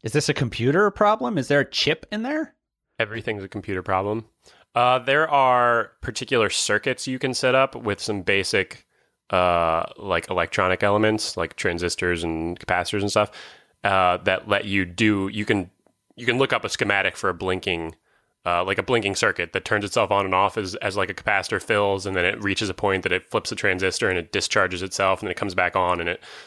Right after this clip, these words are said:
Speaker 2: so <clears throat>
Speaker 1: So
Speaker 2: it's
Speaker 1: to
Speaker 2: a, it is a
Speaker 1: understand
Speaker 2: com-
Speaker 1: that, you really need to know how capacitors and transistors work. But the
Speaker 2: Yeah.
Speaker 1: thing that that made me think of is this
Speaker 2: It's
Speaker 1: is
Speaker 2: a,
Speaker 1: how
Speaker 2: it's a computer,
Speaker 1: Pong works.
Speaker 2: so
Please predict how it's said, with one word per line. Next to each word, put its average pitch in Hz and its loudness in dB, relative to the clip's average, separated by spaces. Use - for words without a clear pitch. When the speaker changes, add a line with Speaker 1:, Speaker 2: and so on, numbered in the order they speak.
Speaker 2:
so 92 -2
<clears throat> - -10
Speaker 1:
So - -2
Speaker 2:
it's 123 -2
Speaker 1:
to 160 4
Speaker 2:
a, 139 2
it 131 4
is 143 2
a 151 4
Speaker 1:
understand 117 2
Speaker 2:
com- 120 4
Speaker 1:
that, 113 -2
you 110 -8
really 110 0
need 110 -4
to 107 -6
know 104 0
how 107 -2
capacitors 98 -2
and 90 -8
transistors 95 -4
work. 87 -6
But 117 -4
the 120 4
Speaker 2:
Yeah. 98 2
Speaker 1:
thing 170 2
that - -6
that 156 -2
made 135 2
me 117 -2
think 110 -4
of 95 0
is 101 -6
this 151 0
Speaker 2:
It's 214 -2
Speaker 1:
is 180 0
Speaker 2:
a, 175 2
Speaker 1:
how 135 4
Speaker 2:
it's 123 0
a - -14
computer, 143 2
Speaker 1:
Pong 95 -10
works. 85 -6
Speaker 2:
so 95 -10